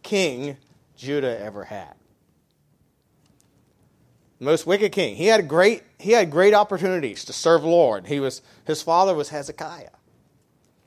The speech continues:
But the Bible tells us in Second Chronicles thirty-three and verse nine that Manasseh made Judah and the inhabitants of Judah to err and to do worse than the heathen whom the Lord had destroyed before the children of Israel.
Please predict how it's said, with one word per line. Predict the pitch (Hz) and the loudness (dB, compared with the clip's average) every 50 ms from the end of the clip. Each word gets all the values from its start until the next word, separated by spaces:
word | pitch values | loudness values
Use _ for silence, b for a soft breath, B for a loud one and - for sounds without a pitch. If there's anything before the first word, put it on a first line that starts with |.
| _ _ _ _ _ _ _ _ _ _ _ _ _ _ _ _ _ | _ _ _ _ _ _ _ _ _ _ _ _ _ _ _ _ _
But | _ 147 | _ -6
the | 143 156 | -2 2
Bible | 180 214 240 254 247 214 | 2 4 4 6 4 4
tells | 185 196 190 190 196 202 175 | 4 6 6 6 6 6 4
us | 185 170 - - 160 | 0 -2 0 -2 -2
in | 147 143 139 135 | -2 -2 -4 -6
Second | 131 - - 185 190 - 175 156 | -8 -4 -2 -2 -2 -2 -4 -8
Chronicles | 139 - 165 165 170 170 165 - 143 139 123 - - | -4 -2 0 0 0 0 -2 -4 -6 -6 -6 -8 -2
thirty-three | - 165 170 170 165 151 151 - - 170 165 160 151 | 2 2 4 4 2 -2 -4 -4 -4 -2 0 0 -2
and | 143 135 | -2 -2
verse | 143 139 131 - | -2 -4 -4 -4
nine | 143 147 151 151 147 139 131 | -4 -4 -2 -2 -2 -2 -4
that | 139 131 - | -4 -6 -6
Manasseh | 135 139 143 147 156 175 196 226 254 240 - - 170 | -10 -10 -8 -6 -4 -2 0 0 -2 -2 -2 -4 -4
made | 147 147 147 143 135 135 | -2 -2 -2 -4 -4 -8
Judah | 117 131 180 208 214 226 220 226 - | -6 -4 -2 2 6 8 8 8 6
and | 147 139 143 | 2 -4 -6
the | 139 | -6
inhabitants | 131 135 156 156 170 180 185 175 151 - | -4 -2 0 0 2 0 0 -6 -8 -8
of | 139 127 | -10 -8
Judah | 117 147 160 160 | -6 -4 -4 -4
to | 139 139 | -4 -4
err | 110 123 135 143 147 160 170 175 170 b b b b b b b | -4 -2 0 2 2 2 2 0 -2 b b b b b b b
and | 127 135 | -12 -10
to | 135 151 | -6 -4
do | 156 156 147 | -2 -2 -2
worse | 139 139 165 190 220 240 254 247 - | 0 2 4 6 6 6 4 2 -4
than | - - 160 143 | -4 -4 -4 -2
the | 139 139 | -2 -4
heathen | 131 113 165 190 220 233 226 220 214 | -2 0 0 2 4 4 4 2 2
whom | 185 190 175 156 | 0 -2 -2 -2
the | 143 | -2
Lord | 147 156 175 208 220 196 | 0 0 2 2 4 2
had | 185 151 | 2 -2
destroyed | 151 143 - - 175 185 190 | -4 -10 -6 -2 0 0 0
before | 185 151 - 165 165 | 0 -2 -4 -2 -2
the | 156 | -2
children | 147 - 175 170 160 151 | -2 0 -2 -2 0 2
of | 160 | 2
Israel. | 165 156 160 165 165 156 | 2 4 4 2 2 2